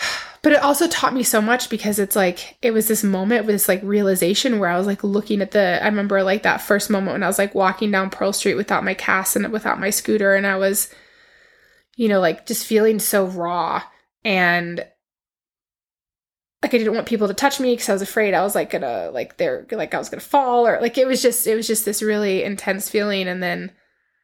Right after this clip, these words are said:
I was looking around at all these people and I was like, "Well, I have no idea what they're going through or, like, what they just went through." And it was just this, like, epiphany moment where it's like,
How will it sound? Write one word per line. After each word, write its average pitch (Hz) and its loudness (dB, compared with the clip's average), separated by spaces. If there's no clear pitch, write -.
I 247 4
was 240 4
looking 285 2
around 254 4
at 226 4
all 208 6
these 214 2
people 262 2
and 240 4
I - 2
was 214 -2
like, 208 0
"Well, 247 0
I 214 0
have 220 -2
no 190 2
idea 180 2
what 170 -10
they're 233 0
going 254 -6
through 294 -8
or, - -10
like, 233 -8
what 208 -4
they 208 -2
just 269 0
went - -10
through." - -10
And 226 4
it 226 6
was 220 4
just 240 -2
this, 220 0
like, 208 -2
epiphany 226 0
moment 180 0
where 185 4
it's - -2
like, 175 0